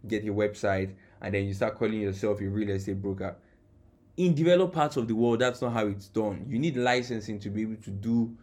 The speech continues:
stuff like this. You can't claim to be selling houses of fifty million naira,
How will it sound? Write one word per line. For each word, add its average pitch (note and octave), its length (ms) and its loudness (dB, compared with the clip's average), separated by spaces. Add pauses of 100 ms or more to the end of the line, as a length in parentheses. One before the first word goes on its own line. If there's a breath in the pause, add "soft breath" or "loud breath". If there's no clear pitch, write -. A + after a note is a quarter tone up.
(140 loud breath)
stuff - 340 -6
like G2 240 -6
this. G2 300 -8 (500 loud breath)
You B2 100 -4
can't F#3 440 0 (120)
claim D#3+ 280 0
to C3+ 80 -6
be A#2 80 -4
selling C3+ 360 0
houses B2+ 400 0
of G#2 240 0
fifty - 420 -10
million A#2+ 400 0
naira, G#2+ 380 -4